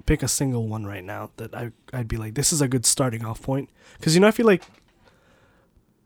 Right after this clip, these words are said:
start watching a new, dir-, do you guys do that? Do you guys pay attention to directors? Probably not.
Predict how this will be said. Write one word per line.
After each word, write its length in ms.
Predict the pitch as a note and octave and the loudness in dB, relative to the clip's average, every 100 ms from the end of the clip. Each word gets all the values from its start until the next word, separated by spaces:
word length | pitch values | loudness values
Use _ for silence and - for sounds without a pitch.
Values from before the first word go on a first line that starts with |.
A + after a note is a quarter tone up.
| _ _ _ _ - | _ _ _ _ -10
start 280 | - D#3+ D3 | 2 4 6
watching 280 | C#3 C#3+ | 4 2
a 40 | D3 | 0
new, 140 | C#3 | 2
dir-, 100 | C3 | 0
do 140 | B2+ C#3+ | -2 -2
you 80 | E3+ | 0
guys 120 | F3 | 0
do 120 | G3 | 0
that? 260 | F#3+ F#3 - | 0 0 -2
Do 80 | D3+ | 0
you 40 | |
guys 140 | D#3+ - | 0 0
pay 100 | E3 | -2
attention 300 | D#3 D3 D3+ | -2 -2 -2
to 100 | D3 | -2
directors? 500 | C3 B2+ B2 C3+ - | -2 -2 -4 -10 -12
Probably 280 | - G2 F#2+ | -10 -10 -10
not. 240 | F#2 G2 | -12 -14